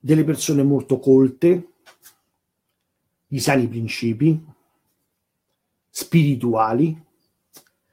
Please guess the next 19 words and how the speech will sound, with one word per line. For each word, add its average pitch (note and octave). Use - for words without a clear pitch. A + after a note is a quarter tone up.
e -
abbiamo D#3
parlato C3+
alla A2+
fine B2+
di G#2
tutta A2+
quanta G2+
la, F2
questa, F2+
questa A2
riunione, D3+
tutti A#2
quanti A2
insieme, G#2+
di -
fare C#3
una C#3
collaborazione. G#2+